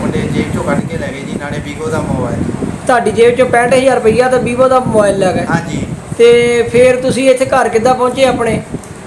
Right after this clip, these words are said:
Speaker 1: ਘਰ ਮੈਨੂੰ ਮੁੰਡੇ ਲੈ ਕੇ ਆਏ ਜੀ।
Speaker 2: ਫੋਨ ਕੀਤਾ ਤੁਸੀਂ ਕਿਸੇ ਨੂੰ?
Speaker 1: ਹਾਂਜੀ, ਉੱਥੇ ਮੁੰਡੇ ਆ ਗਏ ਤਾਂ ਫਿਰ ਇਹ ਲੁੱਟ ਖੋਹ ਕਰਕੇ ਜਿਹੜਾ ਦੌੜ ਗਏ ਜੀ, ਮੁੰਡੇ ਮੈਨੂੰ ਲੈ ਕੇ ਆਏ।
Speaker 2: ਅੱਛਾ, ਮੁੰਡੇ ਤਾਂ ਲੈ ਕੇ ਆਏ। ਫਿਰ ਤੁਸੀਂ ਫਿਰ, ਅਹ, ਐਮ ਐਲ ਆਰ ਕਟਾਈ ਇਹਦੀ ਜਾ ਕੇ ਭੁੰਗੇ?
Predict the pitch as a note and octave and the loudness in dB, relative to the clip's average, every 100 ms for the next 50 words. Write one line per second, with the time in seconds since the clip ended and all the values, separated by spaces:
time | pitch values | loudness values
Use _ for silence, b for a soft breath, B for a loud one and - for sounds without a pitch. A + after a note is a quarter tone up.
0 | - - - - F3+ F3+ F3+ F#3 G3 G3 | -6 -2 -2 -2 -2 -2 -4 -6 -4 -4
1 | E3+ F3+ F3+ F3+ E3+ F3 D3 C#3+ - - | -4 -6 -4 -4 -4 -2 -2 -2 -6 -8
2 | - - - A3+ A#3+ B3+ C4+ C#4 C4+ C4 | -10 -8 0 2 4 0 2 2 2 2
3 | C4 A#3+ - F3 E3+ G3 F3 D#3+ E3+ F3 | 2 2 0 -4 -6 -8 -8 -6 -4 -2
4 | D#3+ F3 F3+ F3+ - E3 E3 E3 E3 D#3+ | -2 -2 -2 -2 -2 -4 -6 -8 -10 -10
5 | D#3 D#3+ D#3+ E3+ D#3+ - E3 E3 E3 E3+ | -10 -8 -6 -4 -6 -8 -8 -4 -4 -2
6 | E3 C#3 D#3 D#3+ E3 D3 C#3+ D#3 D#3+ D3 | -4 -4 -6 -6 -6 -6 -6 -6 -6 -6
7 | C#3+ - - B2 - - - - A3 G#3+ | -6 -6 -8 -8 -4 -4 -4 -2 0 0
8 | G3 F3+ - - - - - A3 A3+ A#3 | -2 -2 -4 -6 -8 -2 0 2 2 2
9 | A3 G#3 G3+ G#3 G#3 G3 F#3+ A3 B3+ B3 | 2 2 2 2 2 2 2 4 4 2
10 | A#3+ B3+ B3+ B3 - - - - B3 A#3+ | 0 0 -2 -2 -4 -6 -4 4 6 6
11 | A#3+ A#3 A3+ A3 G#3+ A#3+ A#3 B3+ B3+ B3 | 4 2 4 4 4 2 2 2 2 0
12 | A#3+ A3+ A3 A3+ A#3+ A#3+ A#3 A3+ G#3+ A3+ | 0 0 2 4 2 4 2 2 0 0
13 | B3 G#3+ B3+ C#4+ | 2 4 4 2